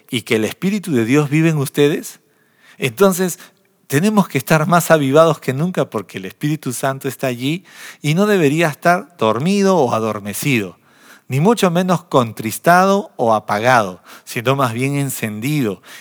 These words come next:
Y para que esto suceda, necesitamos avivarlo. Yo recuerdo mucho, yo, y quizás usted también, cómo, ah, la modernidad ha llegado a nuestras vidas. Y cuando yo era pequeño, eh, yo logré conocer las cocinas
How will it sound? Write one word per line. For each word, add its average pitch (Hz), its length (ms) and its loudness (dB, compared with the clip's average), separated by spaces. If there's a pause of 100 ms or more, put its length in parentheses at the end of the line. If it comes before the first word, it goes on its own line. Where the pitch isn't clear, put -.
Y 117 100 -6
para 101 280 -8
que 147 160 -2
esto 185 260 0
suceda, 131 580 -2
necesitamos 131 720 -6
avivarlo. 107 640 0 (460)
Yo 143 160 4
recuerdo 160 420 2
mucho, 170 540 0
yo, 117 260 -4 (380)
y 110 340 -20 (140)
quizás 120 360 -4
usted 127 240 -2
también, 143 520 -4 (500)
cómo, 185 640 4
ah, 117 600 4
la 135 140 4
modernidad 151 640 4
ha 226 60 2
llegado 160 760 0
a 113 100 -6
nuestras 110 360 -6
vidas. 98 500 -4 (100)
Y 127 80 -20
cuando 113 240 -10
yo 113 100 -2
era 139 140 2
pequeño, 170 600 -2 (440)
eh, 101 220 -6
yo 123 300 4
logré 117 360 2
conocer 127 540 -2
las 123 160 -4
cocinas 139 640 -6